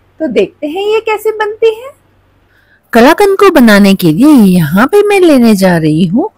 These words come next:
टू फिफ्टी ग्राम पनीर और ये मार्केट वाला पनीर है और इसको हमने कर लेना है ग्रेट बहुत ही अच्छे तरीके से और इससे इसका texture बहुत ही ज़्यादा अच्छा आता है। आप चाहें तो घर पर भी full cream दूध से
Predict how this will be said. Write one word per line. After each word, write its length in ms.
टू 140
फिफ्टी 400
ग्राम 400
पनीर 440
और 160
ये 140
मार्केट 500
वाला 240
पनीर 400
है 200
और 160
इसको 280
हमने 320
कर 160
लेना 300
है 180
ग्रेट 340
बहुत 320
ही 80
अच्छे 280
तरीके 440
से 240
और 220
इससे 340
इसका 260
texture 560
बहुत 340
ही 80
ज़्यादा 320
अच्छा 300
आता 260
है। 240
आप 220
चाहें 260
तो 140
घर 220
पर 220
भी 180
full 300
cream 360
दूध 220
से 200